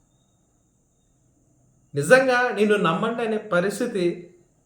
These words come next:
రావాల్సిన అవసరం లేదు. నిజంగా నువ్వు ప్రజా పరిపాలన చేసి ఉంటే కనుక ప్రజలే నువ్వు కావాలని కోరుకుంటారు. ఇప్పుడు "మా నమ్మకం జు-, నువ్వే జగన్" అని చెప్పి ప్రజల సొమ్ముతోటి,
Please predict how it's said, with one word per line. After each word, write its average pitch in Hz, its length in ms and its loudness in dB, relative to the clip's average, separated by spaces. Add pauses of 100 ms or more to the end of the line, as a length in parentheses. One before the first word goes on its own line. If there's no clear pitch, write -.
(320)
రావాల్సిన 233 440 4
అవసరం 214 520 0 (1080)
లేదు. - 540 4 (300)
నిజంగా 277 560 4
నువ్వు 240 240 2
ప్రజా 247 540 4
పరిపాలన 240 600 4 (100)
చేసి 220 200 2
ఉంటే 220 320 2
కనుక 208 300 0 (300)
ప్రజలే 240 520 4
నువ్వు 208 220 0
కావాలని 247 520 2
కోరుకుంటారు. 208 680 0 (920)
ఇప్పుడు 220 300 8
"మా 185 240 6
నమ్మకం 247 440 2
జు-, 208 220 0
నువ్వే 214 360 2
జగన్" 202 240 2
అని 220 180 0
చెప్పి 233 220 0
ప్రజల 196 540 2
సొమ్ముతోటి, 233 1120 2